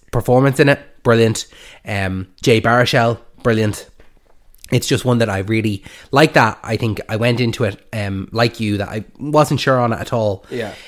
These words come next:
Speaker 1: Um, the only thing that was a draw for me was Glenn Howerton, because I'm a,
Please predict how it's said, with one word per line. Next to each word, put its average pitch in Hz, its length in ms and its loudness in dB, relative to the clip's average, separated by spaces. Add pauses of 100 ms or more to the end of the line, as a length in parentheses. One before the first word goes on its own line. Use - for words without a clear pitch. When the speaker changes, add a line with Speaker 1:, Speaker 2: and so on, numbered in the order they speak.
(160)
Speaker 1:
Um, 95 440 -6 (240)
the 120 240 -6
only 123 200 0
thing 120 160 0
that 107 100 -4
was 107 160 -6
a 104 40 -6
draw 117 280 4
for 123 140 -2
me 101 160 -2
was 104 260 -2
Glenn 101 240 -4
Howerton, 101 440 -6 (120)
because 110 240 -2
I'm 101 220 -2
a, 98 140 -8